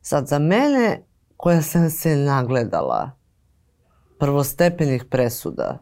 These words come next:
gde se ljudi osuđuju na dvadeset, trideset, četrdeset godina, a onda ih, recimo, apelacija oslobodi,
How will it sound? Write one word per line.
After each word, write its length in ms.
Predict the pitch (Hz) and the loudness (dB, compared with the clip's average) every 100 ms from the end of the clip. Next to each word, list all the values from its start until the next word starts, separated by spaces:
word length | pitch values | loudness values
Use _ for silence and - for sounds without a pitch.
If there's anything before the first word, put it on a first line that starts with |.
| _ - | _ -6
gde 100 | 127 | -4
se 160 | - | -2
ljudi 260 | 143 156 143 | 0 2 0
osuđuju 600 | 131 - 139 131 135 120 | 0 -2 -2 0 -2 0
na 140 | 117 | -2
dvadeset, 540 | 107 120 127 127 - 113 | -2 0 0 -4 -6 -6
trideset, 460 | 123 117 113 104 | -2 -2 -4 -8
četrdeset 580 | 107 104 104 117 113 - | -8 -6 -2 -2 -2 -6
godina, 480 | - 92 98 - - _ _ _ _ _ _ | -4 -4 -4 -8 -12 _ _ _ _ _ _
a 120 | 98 | -4
onda 220 | 131 156 | 0 2
ih, 160 | 156 139 | 0 0
recimo, 360 | 147 147 147 127 | -2 0 -2 -2
apelacija 680 | 123 120 123 151 - 127 | -2 -2 0 -2 -4 -2
oslobodi, 720 | 104 - - 127 170 180 - | -2 -4 -2 0 0 -4 -8